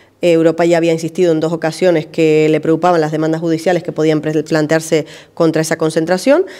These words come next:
y luego despejar la duda de que s-, de que hubiera de verdad una intención de que fuera rápida la recuperación.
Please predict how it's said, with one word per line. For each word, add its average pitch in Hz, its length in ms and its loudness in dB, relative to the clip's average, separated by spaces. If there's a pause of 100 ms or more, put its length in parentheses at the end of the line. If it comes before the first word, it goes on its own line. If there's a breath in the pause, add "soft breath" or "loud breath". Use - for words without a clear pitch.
(180 loud breath)
y 214 100 2
luego 190 400 4
despejar 170 420 -2
la 175 140 2
duda 233 340 2
de 170 300 -2
que 170 120 -2
s-, - 280 -8
de 160 260 -2
que 160 140 -6
hubiera 175 260 4
de 185 120 2
verdad 190 320 2 (260 loud breath)
una 190 200 2
intención 180 560 0 (120)
de 156 640 0
que 156 100 -8
fuera 170 260 2
rápida 196 440 -2 (300 loud breath)
la 165 200 -2
recuperación. 147 640 -6